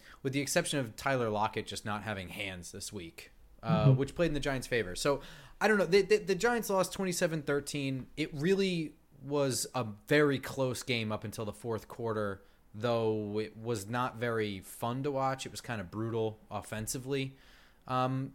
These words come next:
Speaker 1: do you wanna start with the Giants' offense, or you wanna start with the
Speaker 2: I just wanna
Speaker 1: defense?
Speaker 2: start, just a general statement, I think,
Speaker 1: Go
Speaker 2: that,
Speaker 1: for it,
Speaker 2: uh,
Speaker 1: yeah.
Speaker 2: you know,
Speaker 1: Tell me about how you feel, Cranky. Are you cranky today?
Speaker 2: No, I, I'm not cranky. I think this is just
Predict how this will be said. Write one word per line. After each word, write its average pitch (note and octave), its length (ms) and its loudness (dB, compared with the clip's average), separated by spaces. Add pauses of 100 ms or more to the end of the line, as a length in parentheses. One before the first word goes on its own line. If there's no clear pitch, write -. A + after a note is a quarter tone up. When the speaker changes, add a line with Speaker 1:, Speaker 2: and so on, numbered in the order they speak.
Speaker 1:
do D3+ 60 0
you E3+ 80 6
wanna E3+ 160 4
start F3 280 2
with E3 120 -2
the D#3+ 80 -2
Giants' E3 320 -2
offense, G3 440 -2
or D#3+ 40 2
you D3 160 4
wanna C3+ 160 0
start C3 220 -2
with A#2 80 -4
the A2 120 -4
Speaker 2:
I A#3+ 80 10
just B3 200 6
wanna A#3+ 100 8
Speaker 1:
defense? F3+ 80 4
Speaker 2:
start, G3+ 380 2
just A3+ 180 -4
a F3+ 60 2
general F#3 480 4
statement, D3 580 8
I C3+ 100 10
think, C3 240 6
Speaker 1:
Go F3 100 8
Speaker 2:
that, C#3 100 4
Speaker 1:
for - 100 2
it, D3 60 0
Speaker 2:
uh, C#3+ 80 4
Speaker 1:
yeah. A2 160 6 (260)
Speaker 2:
you F3+ 80 6
know, F#3+ 160 12
Speaker 1:
Tell D#3 160 6
me D3+ 80 2
about A#2+ 260 4
how C3 140 0
you C3 220 2
feel, G#2 360 -2
Cranky. F#2+ 480 -8
Are G2+ 100 -6
you C3 140 -2
cranky C3+ 440 -6
today? G#2 400 -10 (300)
Speaker 2:
No, E4 420 12
I, C4+ 280 8
I'm C#4 120 8
not D4 220 6
cranky. B3 440 6
I F#3+ 140 6
think A#3+ 380 0
this G#3+ 200 2
is F#3 160 2
just - 640 6